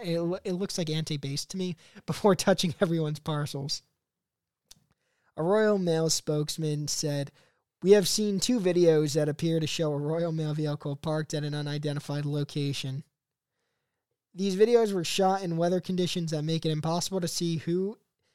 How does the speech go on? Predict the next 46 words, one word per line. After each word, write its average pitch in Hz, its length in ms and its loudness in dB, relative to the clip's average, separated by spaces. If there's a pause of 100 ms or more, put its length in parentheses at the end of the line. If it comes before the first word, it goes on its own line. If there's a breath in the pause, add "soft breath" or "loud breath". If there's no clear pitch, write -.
(160)
is 165 80 -6
involved 170 460 2
or 165 80 2
what 165 160 0
is 151 100 -2
happening, 156 580 -4
or 175 160 -2
to 156 400 -4 (120)
properly 175 480 -2
identify 151 720 -4
the 147 80 -6
vehicle. 143 420 -4
Without 180 320 -4
more 190 160 -6
information, 160 640 -4
we 156 140 -2
are 147 80 -4
unable 151 340 -4
to 143 60 -6
comment 143 320 -6
further." 139 320 -2 (1080)
Do 165 80 0
they 165 160 6
not 180 220 2
have, 165 300 2
uh, 147 380 2 (1120)
license 151 380 0
plates 190 300 -2
there 196 160 2
or 196 40 -2
something? 196 480 -4 (1000)
Can't 147 160 -4
see 160 100 0
the 143 80 -2
license 139 320 -4
plate. 185 180 -2
Also, 196 380 2
if 127 100 -4
you - 60 -12
can't 202 240 0
tell 196 220 0
what's 147 160 0
going 147 320 0
on, 160 180 0
you 131 100 -6
really 147 280 -2